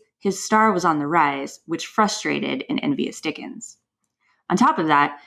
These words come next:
Dickens was now up to his fourth child, and Catherine was pregnant with a fifth. He still loved his wife, and he found her a great travel companion on his trip to America,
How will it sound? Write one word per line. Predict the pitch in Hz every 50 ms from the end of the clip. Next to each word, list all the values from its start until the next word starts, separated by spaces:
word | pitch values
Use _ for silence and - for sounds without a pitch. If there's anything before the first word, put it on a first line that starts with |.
| _ _ _ _ _ _ -
Dickens | 240 262 - 480 508 - -
was | 370 226
now | 185 170 156 170 -
up | - - -
to | - 170
his | 160 151 -
fourth | - - - 170 170 180 196 - -
child, | - - - - 143 - - - - - - -
and | 165 156
Catherine | - - - 170 190 - - 247 254 254
was | 247 226
pregnant | 247 - - - 175 160 151 139 - -
with | 143 - -
a | -
fifth. | _ - - - - - - - - _ _ _ _ _ _ _ _ _ _ _ _ _ _ _ _
He | - 220 214
still | - - 262 285 311 240
loved | 175 156 156 156 -
his | 226 226 240
wife, | 254 262 294 285 - -
and | 196 190
he | 180 175
found | 202 202 202 202
her | 190
a | 165 143
great | 143 165 170 170 -
travel | - 160 151 151 165 175
companion | - 214 190 190 208 208 202 214 220 208
on | 180 156
his | 156 151
trip | - - 165 -
to | - 170
America, | 156 147 143 139 143 156 - 202 220 247